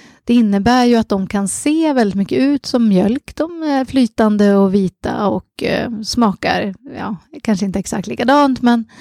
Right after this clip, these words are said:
men tittar man på näringsinnehållet så skiljer det jättemycket mellan en oberikad havredryck till exempel och en berikad dryck, eh,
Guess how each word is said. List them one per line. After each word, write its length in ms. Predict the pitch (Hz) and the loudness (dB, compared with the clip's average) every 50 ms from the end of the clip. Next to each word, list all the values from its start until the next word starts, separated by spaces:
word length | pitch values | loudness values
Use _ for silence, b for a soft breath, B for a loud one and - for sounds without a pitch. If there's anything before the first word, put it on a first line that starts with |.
| B B B B B B B B B B B B _ _ - _ _ _ - | B B B B B B B B B B B B _ _ -20 _ _ _ -2
men 600 | 247 226 233 247 247 240 233 214 202 202 240 - | 2 2 4 4 4 4 2 0 -2 -4 -4 -4
tittar 320 | - 233 208 - - 214 | -4 -4 -2 -2 -2 -2
man 140 | 208 202 185 | -2 -2 -2
på 100 | - 214 | -2 0
näringsinnehållet 920 | 208 214 202 196 190 196 196 180 - 202 202 202 233 277 247 214 - - - | 0 2 2 0 0 0 -2 -2 -2 0 0 2 2 2 2 2 0 -4 -4
så 80 | 220 190 | -6 -4
skiljer 260 | - 208 202 185 185 | -4 -2 -2 0 0
det 60 | 185 | 0
jättemycket 640 | 214 202 185 _ - - 233 262 254 - - - - - - _ _ | 0 -2 -4 _ -2 0 2 2 2 0 -2 -6 -6 -6 -8 _ _
mellan 580 | 233 226 208 208 190 185 190 190 196 214 240 240 | -6 -2 0 2 2 0 0 -2 -4 -4 -6 -6
en 240 | 240 247 254 277 - _ _ _ | -8 -10 -10 -12 -16 _ _ _
oberikad 1000 | - 269 262 240 214 214 262 247 262 254 240 - _ - 254 247 247 247 220 220 220 B B B B B B B B B B B | -2 0 0 0 0 0 0 2 2 0 -2 -4 _ 0 2 2 2 2 0 -2 -8 B B B B B B B B B B B
havredryck 500 | B - 233 202 190 196 180 190 180 - | B 0 2 2 2 2 2 2 2 2
till 140 | - - 190 | 0 0 0
exempel 560 | 190 - - - 208 170 - - - - 220 | 0 0 -2 -4 -4 -4 -4 -4 -4 -4 -4
och 280 | - - 220 175 - - | -4 -2 -2 -2 -2 0
en 120 | 190 185 | 0 2
berikad 460 | 180 180 - - 190 - - 254 233 233 | 2 2 2 0 -2 -2 -4 -4 -2 -2
dryck, 400 | 208 208 - _ - - - - _ _ _ _ _ _ _ _ - | -2 -2 -2 _ -10 -18 -18 -20 _ _ _ _ _ _ _ _ 0
eh, 360 | 208 190 185 180 180 185 | 2 2 2 2 0 0